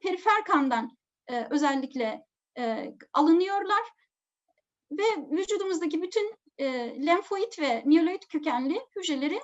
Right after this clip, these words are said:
oluşturuyorlar. Mezenkimal kök hücreler ise vücudumuzda birçok farklı dokudan elde edilebiliyor. Özellikle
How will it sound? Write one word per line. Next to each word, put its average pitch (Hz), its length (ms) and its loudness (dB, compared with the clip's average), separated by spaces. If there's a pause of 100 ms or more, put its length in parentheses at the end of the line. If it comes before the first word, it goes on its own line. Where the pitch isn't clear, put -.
(580)
oluşturuyorlar. 277 800 -4 (960)
Mezenkimal 494 580 0
kök 571 200 -10
hücreler 330 260 0
ise 269 240 -4 (560)
vücudumuzda 427 440 0
birçok 466 340 0
farklı 302 360 0
dokudan 277 280 -4
elde 311 260 2
edilebiliyor. 392 500 -4
Özellikle 349 500 0